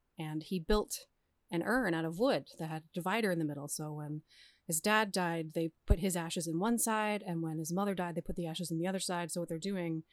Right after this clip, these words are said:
in two weeks is they're pulling the thing out from the middle to, to blend their ashes together and then bury them together.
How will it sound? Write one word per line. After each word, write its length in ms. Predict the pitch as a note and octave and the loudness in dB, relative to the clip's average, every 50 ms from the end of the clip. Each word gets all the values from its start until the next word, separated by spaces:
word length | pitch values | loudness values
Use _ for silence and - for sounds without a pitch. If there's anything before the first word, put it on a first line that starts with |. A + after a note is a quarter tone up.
| - - - _ _ _ | -20 -20 -20 _ _ _
in 100 | F3 F3 | -2 0
two 180 | D#3+ - F#3+ G3+ | 0 2 2 4
weeks 200 | B3+ C4+ - - | 2 2 2 0
is 100 | F3 D#3 | -4 -2
they're 140 | F3+ E3+ E3 | -2 -4 -2
pulling 440 | - - G#3 G3+ G3+ G3 G3 G3 | 0 0 2 2 2 2 0 0
the 200 | E3+ E3 D#3+ D#3+ - _ _ _ _ - | 0 -2 -4 -4 -8 _ _ _ _ -12
thing 240 | - - G#3 G#3+ A3+ | -6 -2 0 0 0
out 140 | A#3 A3+ - | 0 -2 -2
from 80 | - F3+ | -2 0
the 80 | E3 | 0
middle 260 | F3 F#3 G#3+ B3 B3+ B3 | 2 2 2 2 0 0
to, 120 | - G#3+ - _ _ - | -2 -4 -8 _ _ -10
to 100 | - F3 | -8 -8
blend 460 | D#3 - F3 E3+ E3+ E3 F3+ F#3+ F#3+ | -6 -4 -4 -2 -2 -2 -2 -2 -2
their 180 | F#3 G3 G3 E3+ | -2 -2 -4 -2
ashes 320 | D#3+ E3 E3+ - G3 F3 | -4 -4 -6 -6 -8 -10
together 520 | - - D#3+ E3 D#3+ E3 F3+ G#3 A3+ A#3 - _ - - _ _ _ - | -8 -8 -8 -6 -4 -4 -4 -4 -4 -6 -10 _ -20 -20 _ _ _ -4
and 120 | F3 E3 | -2 0
then 180 | F3 F3 E3 - _ _ _ _ _ - - - - | 0 0 -2 -2 _ _ _ _ _ -20 -16 -6 -2
bury 240 | F#3+ F#3 F#3 G3 F#3 | -2 0 2 2 2
them 160 | F#3+ F#3 E3+ | 2 0 0
together. 500 | - F3+ - F3 E3+ F3+ G#3+ C4+ E4 | 0 -2 -4 -2 -2 -2 -2 -2 -2